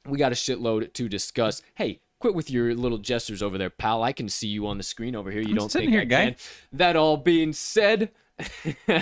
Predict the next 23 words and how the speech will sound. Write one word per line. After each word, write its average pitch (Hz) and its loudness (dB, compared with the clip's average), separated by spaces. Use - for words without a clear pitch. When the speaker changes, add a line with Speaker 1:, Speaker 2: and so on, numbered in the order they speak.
Speaker 1:
let's 170 2
get 190 4
into 170 4
the 135 0
first 139 -2
official 123 -6
segment 120 -8
of 107 -6
the 160 -6
day. 85 -6
College 120 0
football, 95 -4
best 139 2
bets 139 0
of 170 4
the 165 2
weekend, 180 4
and 165 4
we're 151 2
kicking 151 0
things 139 2
off 127 4
with 131 0